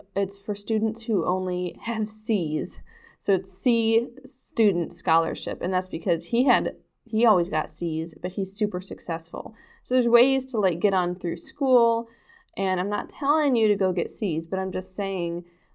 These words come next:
like, when people say someone's smart, they might not be very sociable or have good friends, or they could be, you know? I guess I'm just saying, like, there are other ways to do it than the conventional ways, like I mentioned, always getting loans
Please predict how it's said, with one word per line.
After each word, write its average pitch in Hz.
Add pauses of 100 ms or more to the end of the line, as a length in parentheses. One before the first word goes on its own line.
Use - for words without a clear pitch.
like, 165 (1200)
when 202
people 220
say 208
someone's 185
smart, 180
they 190
might 185
not 175
be 170
very 160
sociable 170
or -
have 165
good 160
friends, 175
or 294
they 339
could 311
be, 180 (400)
you 226
know? 202
I 208
guess 254
I'm 269
just 233
saying, 190
like, 160 (280)
there 233
are -
other 254
ways 180
to 185
do 165
it -
than 160
the 156
conventional 160
ways, 147
like 147 (220)
I -
mentioned, -
always 185
getting 185
loans 185